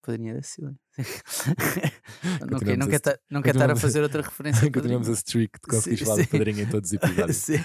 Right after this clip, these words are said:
Speaker 2: <laughs> Prosseguindo.
Speaker 1: Sim, pro-, eh, prosseguindo. Os guardiões da bolha, tipo, no fundo, depois são, estão fora da bolha na mesma. E às tantas também percebo que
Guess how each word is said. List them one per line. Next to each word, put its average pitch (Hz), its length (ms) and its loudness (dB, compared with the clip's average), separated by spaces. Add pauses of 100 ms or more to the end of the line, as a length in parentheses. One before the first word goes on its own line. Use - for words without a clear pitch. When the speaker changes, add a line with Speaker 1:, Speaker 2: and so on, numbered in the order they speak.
(160)
Speaker 2:
<laughs> 120 180 -2
Prosseguindo. 131 640 2
Speaker 1:
Sim, 139 280 -2
pro-, 160 280 -2 (220)
eh, 147 220 0 (120)
prosseguindo. 147 540 -4 (440)
Os 160 140 0
guardiões 180 480 0
da 180 140 4
bolha, 185 400 2
tipo, 185 280 -12
no 185 120 -6
fundo, 180 320 -6
depois 180 280 -2
são, 180 540 -4
estão 175 180 -2
fora 180 280 2
da 170 100 0
bolha 170 220 -2
na 160 100 -4
mesma. 170 280 -2
E 147 40 0
às 139 100 -2
tantas 156 280 -6
também 160 240 -6
percebo - 440 -4
que 156 240 -4